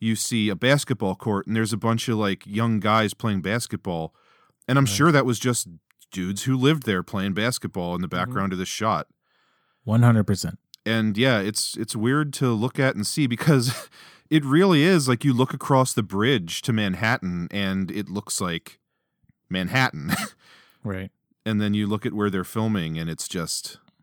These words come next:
Speaker 1: a dingy, disgusting mess.
Speaker 2: Yeah. I mean, it's pretty accurate. One, well, Millsy, will you give a synopsis of this movie, please?
Speaker 1: Yeah, sure. Uh, so this w-,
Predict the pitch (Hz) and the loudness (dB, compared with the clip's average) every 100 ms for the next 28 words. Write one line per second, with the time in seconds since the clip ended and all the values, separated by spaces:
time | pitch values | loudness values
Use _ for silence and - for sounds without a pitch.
0 | _ _ _ 92 76 - 90 90 90 80 | _ _ _ -14 -12 -6 -4 -4 -6 -10
1 | 67 - - 87 80 - 78 80 98 98 | -8 -8 -6 -8 -8 -10 -10 -6 -6 -6
2 | - - _ _ _ _ _ _ _ - | -8 -10 _ _ _ _ _ _ _ -10
3 | 98 127 _ _ _ _ _ _ - 107 | -6 -6 _ _ _ _ _ _ -10 -6
4 | 95 90 - - 110 98 110 - 92 - | -6 -8 -14 -10 -8 -8 -10 -10 -14 -14
5 | _ _ _ _ _ 120 151 208 202 170 | _ _ _ _ _ 0 2 0 -4 -2
6 | 175 175 _ _ - 160 156 160 - _ | -2 -2 _ _ -6 -4 -2 -6 -10 _
7 | 160 165 165 214 185 165 143 123 120 113 | -4 -2 0 -2 -2 -4 -2 -4 -4 -4
8 | - 120 - 110 110 107 117 110 113 117 | -4 -8 -6 -8 -8 -8 -6 -4 -4 -6
9 | 113 - _ _ _ _ - 302 - 311 | -8 -12 _ _ _ _ -2 -2 0 2
10 | 127 - 143 147 139 - 165 170 254 - | 0 0 2 4 4 2 2 4 2 0